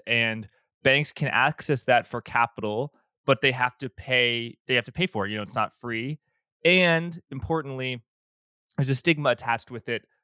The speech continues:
Uh, you know, the Federal Reserve releases who the participants are. On the other hand, the Bank Term Funding Program was announced on March twelfth, uh, two days after the collapse of Silicon Valley Bank.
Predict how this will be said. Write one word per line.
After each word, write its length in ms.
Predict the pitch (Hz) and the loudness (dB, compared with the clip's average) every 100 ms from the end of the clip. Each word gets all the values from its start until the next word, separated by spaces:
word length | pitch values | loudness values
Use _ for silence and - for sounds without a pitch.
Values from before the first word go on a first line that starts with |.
| _ _ _ | _ _ _
Uh, 200 | 135 123 | 4 6
you 160 | 117 120 | 4 -6
know, 300 | 98 101 113 | -12 -16 -14
the 80 | 113 | -14
Federal 320 | - - 151 | -4 2 2
Reserve 240 | 135 131 | 2 -4
releases 540 | 117 120 143 147 139 120 _ | -6 -2 -2 0 -4 -6 _
who 240 | - 165 151 | -8 -4 -4
the 80 | |
participants 600 | 139 127 131 - - 107 - | -6 -6 -4 -4 -4 -6 0
are. 360 | 107 82 - _ _ _ _ _ | 0 0 -6 _ _ _ _ _
On 80 | 110 | 0
the 80 | 113 | 2
other 160 | 220 | 4
hand, 360 | 170 110 98 107 _ | 2 0 -8 -14 _
the 60 | 120 | 0
Bank 240 | 131 139 | 0 0
Term 160 | 143 123 | -4 -6
Funding 260 | 147 160 | -6 -6
Program 400 | 143 123 120 117 107 _ _ | -4 -4 -4 -6 -10 _ _
was 280 | - 131 123 | 0 0 0
announced 480 | 120 120 120 120 - | -2 0 0 -2 -10
on 400 | 117 117 110 104 _ _ | -6 -6 -6 -10 _ _
March 440 | 110 113 110 - - | -4 -2 -2 -4 -10
twelfth, 540 | 131 104 117 - - _ _ _ - | -4 -4 -4 -10 -20 _ _ _ 2
uh, 200 | 113 110 | 2 2
two 140 | - | -2
days 200 | 139 123 | 0 4
after 280 | 117 110 120 | 4 2 -4
the 80 | 107 | -12
collapse 400 | - 110 101 - | -6 -4 -4 -10
of 340 | 107 101 92 | -10 -10 -12
Silicon 300 | - 110 104 | -12 -12 -10
Valley 400 | 98 92 92 95 _ - | -8 -8 -8 -16 _ -16
Bank. 520 | 98 92 101 - - | -8 -6 -8 -14 -20